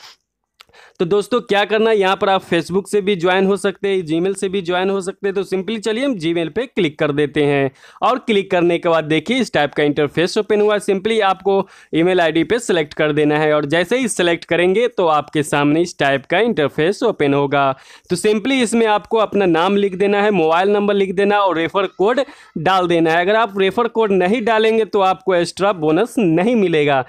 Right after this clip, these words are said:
यानी आपको अगर एक्स्ट्रा बोनस लेना है, तो आपको रेफर कोड जो है, वो डालना अनिवार्य है। तो आप रेफर कोड जरूर डालें और एक्स्ट्रा बोनस लें। तो दोस्तों, इस वीडियो को पहली बार देख रहे हैं, तो चैनल को जरूर सब्सक्राइब कर दें,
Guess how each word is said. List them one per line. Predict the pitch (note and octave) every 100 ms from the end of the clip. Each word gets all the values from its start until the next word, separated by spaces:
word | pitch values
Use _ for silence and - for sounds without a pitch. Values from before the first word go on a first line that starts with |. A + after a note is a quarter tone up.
| - _
यानी | E3 F#3
आपको | F#3+ F#3 A3
अगर | A3 G3+
एक्स्ट्रा | G#3 - G3 F#3+
बोनस | D#3 D#3 D3 D3
लेना | D3 D#3 G#3+
है, | A3+
तो | A#3 B3
आपको | E3+ - E3
रेफर | D3 C#3+ F3+ G3+
कोड | - D#3+ F#3
जो | D#3 D3
है, | D3+ A3+ C4 - - D3
वो | E3
डालना | D3+ D3+ D3 E3+
अनिवार्य | A3+ F3+ D3+ C#3+ C#3 C3+
है। | C3 C3+
तो | - D3+
आप | C#3+ D3+
रेफर | C#3+ D3 C#3+
कोड | D#3 G3
जरूर | D3+ C#3+ D#3
डालें | D#3 F3+ A#3
और | D#3+ C#3+
एक्स्ट्रा | C#3+ E3 A#3+
बोनस | G#3 D3 C3+ C#3+
लें। | C#3 B2+ - - _ E3
तो |
दोस्तों, | D#3 G3+ A#3 B3
इस | F#3
वीडियो | F#3 F#3+
को | F#3
पहली | - D3 D3 F#3
बार | G3
देख | F3 F#3+ F3
रहे | G3
हैं, | G#3+
तो | C4+
चैनल | - D#3+ D3 C3
को | D3+
जरूर | C#3+ D3 E3+
सब्सक्राइब | G3 F3 - E3+ E3+
कर | F3 F3+
दें, | F3+ F#3